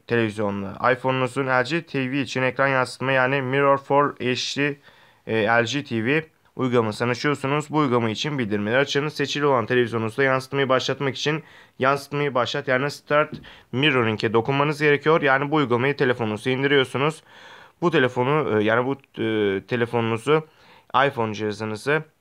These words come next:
L G televizyona bağlamak, ekran yansıtmak istiyorsanız bu uygulamayı indirdikten sonra yansıtmayı başlat seçeneğini tıklayıp L G televizyonunuza, e, iPhone cihazınızın ekranını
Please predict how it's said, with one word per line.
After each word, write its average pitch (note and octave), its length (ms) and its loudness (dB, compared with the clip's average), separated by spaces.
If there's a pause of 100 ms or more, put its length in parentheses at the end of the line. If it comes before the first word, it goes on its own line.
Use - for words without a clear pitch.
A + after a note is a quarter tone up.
(140)
L A2 140 2
G G#2 120 -4
televizyona G#2+ 500 -2
bağlamak, A2 400 2
ekran A#2 220 -2
yansıtmak A#2 420 -2
istiyorsanız B2+ 520 -2
bu C3+ 40 2
uygulamayı A2+ 340 0
indirdikten A#2+ 480 0
sonra A#2+ 440 -2 (340)
yansıtmayı C3 560 0
başlat C3 340 0
seçeneğini G#2 360 -6
tıklayıp C#3+ 480 -2
L A#2+ 160 4
G C3 160 -6
televizyonunuza, A#2 840 0 (580)
e, A2 260 2
iPhone A#2+ 220 -2
cihazınızın G#2+ 520 -2
ekranını B2+ 480 0